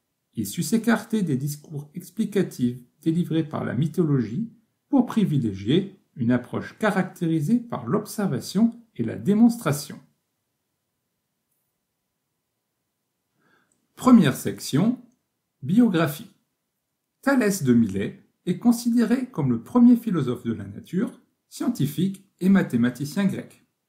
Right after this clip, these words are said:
Il est d'abord commerçant et ingénieur, mais aussi homme politique. Son père est Examilès, sa mère Cléobuline. Selon Hérodote, les ancêtres de Thalès étaient originaires de Phénicie.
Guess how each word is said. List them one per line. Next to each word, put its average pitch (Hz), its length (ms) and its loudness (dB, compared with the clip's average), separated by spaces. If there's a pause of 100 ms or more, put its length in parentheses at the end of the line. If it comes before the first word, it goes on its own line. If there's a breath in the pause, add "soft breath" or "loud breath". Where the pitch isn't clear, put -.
(480)
Il 190 100 6
est 247 80 6
d'abord 233 340 4
commerçant 226 560 4
et 123 140 4
ingénieur, 117 640 0 (280)
mais 208 120 0
aussi 226 360 0
homme 196 200 2
politique. - 640 -2 (560)
Son 294 200 -4
père 156 360 0
est 123 140 -4
Examilès, 147 920 -4 (140)
sa 110 180 -12
mère 147 400 -2
Cléobuline. 190 720 0 (720)
Selon 247 320 6
Hérodote, 107 640 -2 (520)
les 220 160 0
ancêtres 254 440 4
de 117 100 2
Thalès 190 600 -2
étaient 156 220 -6
originaires 190 560 2
de 117 100 0
Phénicie. 175 560 2